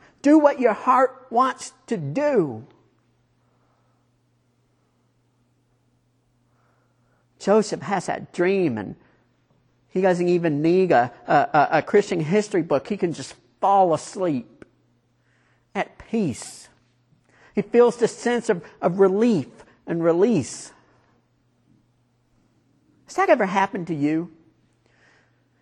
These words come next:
Has God ever just, when you needed it most, just, just got a hold of you and, and, and gave you the, the, the clarity you so desperately craved? Maybe you've been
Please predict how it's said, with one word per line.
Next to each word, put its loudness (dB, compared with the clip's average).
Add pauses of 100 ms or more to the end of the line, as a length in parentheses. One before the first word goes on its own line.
Has -6
God 2
ever 4
just, 0 (160)
when 0
you 2
needed 0
it 2
most, 2
just, -4
just -6
got 2
a 6
hold 4
of 2
you 2
and, -2
and, 0
and -4
gave 4
you 0 (260)
the, 4
the, 2
the 0
clarity 0
you -2
so -2
desperately -2 (1200)
craved? -6 (1500)
Maybe 0
you've -2
been -6